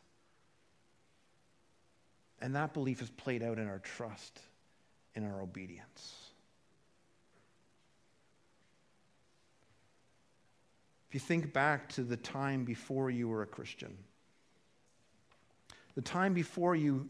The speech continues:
submitted your life to Christ, do you remember when you were first confronted with the idea that you are a sinner? That's a pretty, pretty deep-held belief that you're fine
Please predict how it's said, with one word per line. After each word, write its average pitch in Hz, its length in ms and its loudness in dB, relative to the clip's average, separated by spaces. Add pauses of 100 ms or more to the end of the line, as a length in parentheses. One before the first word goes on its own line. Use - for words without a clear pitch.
submitted 139 400 2
your 131 80 4
life 120 280 2
to 113 80 -4
Christ, 117 640 -12
do - 80 -6
you - 100 2
remember 151 460 2
when 127 160 2
you 131 80 2
were 135 120 2
first - 380 -6
confronted 123 640 -4
with 123 160 -4
the 127 100 -4
idea 113 340 -2
that 107 180 -6
you 117 300 -4
are 110 180 -4
a 101 60 -8
sinner? 110 460 -12 (2000)
That's 185 180 0
a 247 60 4
pretty, 175 500 2 (580)
pretty 226 280 2
deep-held 160 600 2
belief 160 380 4
that 117 80 -2
you're 147 160 4
fine 123 480 -2